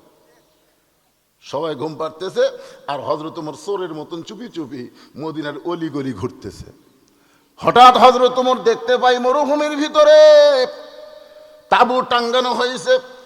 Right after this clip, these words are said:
ওই তাঁবুর মধ্যে দুইটা বাচ্চা মা মা বলে কাঁদতেছে, আর মা বলতেছে, "গোস্ত সিদ্ধ হলেই তোমাদের খাবার দিব,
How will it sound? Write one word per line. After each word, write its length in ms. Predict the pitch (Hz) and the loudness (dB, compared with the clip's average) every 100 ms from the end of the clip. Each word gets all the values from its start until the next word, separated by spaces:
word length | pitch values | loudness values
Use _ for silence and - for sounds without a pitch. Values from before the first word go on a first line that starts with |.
| - - | -14 -6
ওই 140 | 240 | -6
তাঁবুর 420 | 247 262 254 240 | 2 4 4 0
মধ্যে 320 | 226 226 220 | -4 -6 -6
দুইটা 400 | 214 202 208 202 | -8 -8 -8 -6
বাচ্চা 380 | 185 190 185 175 | -2 -4 -4 -8
মা 280 | 170 175 156 | -6 -6 -6
মা 220 | 156 151 | -6 -8
বলে 220 | 143 139 | -8 -10
কাঁদতেছে, 840 | 139 131 123 127 123 - 127 117 113 - _ _ - | -10 -12 -12 -14 -16 -12 -10 -10 -14 -18 _ _ -10
আর 180 | 123 | -8
মা 220 | 123 139 143 | -6 -4 -4
বলতেছে, 400 | 147 139 147 139 | -8 -12 -12 -12
"গোস্ত 360 | 156 143 170 | -12 -12 -12
সিদ্ধ 400 | 165 - 147 127 | -12 -12 -14 -8
হলেই 380 | 180 165 180 156 | -6 -6 -8 -10
তোমাদের 460 | 156 139 123 123 123 | -10 -10 -10 -12 -14
খাবার 420 | - 120 123 123 | -14 -10 -10 -10
দিব, 380 | 107 127 123 | -12 -12 -12